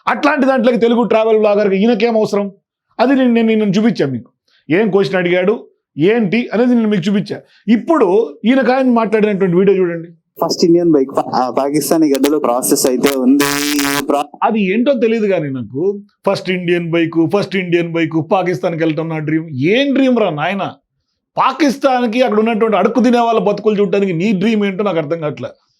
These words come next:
Speaker 1: ప్రపంచంలో ఇన్ని దేశాలు ఉంటే, ఇన్ని దేశాలు తిరగకుండా పాకిస్తాన్కి వెళ్ళటం నీ డ్రీమ్ అని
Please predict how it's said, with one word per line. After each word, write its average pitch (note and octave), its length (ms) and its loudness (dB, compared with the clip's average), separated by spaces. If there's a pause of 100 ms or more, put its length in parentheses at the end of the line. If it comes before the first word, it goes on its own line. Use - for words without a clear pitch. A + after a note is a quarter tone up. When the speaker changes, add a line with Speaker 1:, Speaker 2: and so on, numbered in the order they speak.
(540)
Speaker 1:
ప్రపంచంలో C4 640 0
ఇన్ని A3 260 2
దేశాలు A#3+ 480 2
ఉంటే, C3+ 400 -4
ఇన్ని F#3+ 200 -2
దేశాలు B3+ 400 2
తిరగకుండా F#3 560 0
పాకిస్తాన్కి B3 680 0
వెళ్ళటం B3 360 0
నీ A#3 80 -6
డ్రీమ్ A#3 280 -2
అని A3+ 200 -6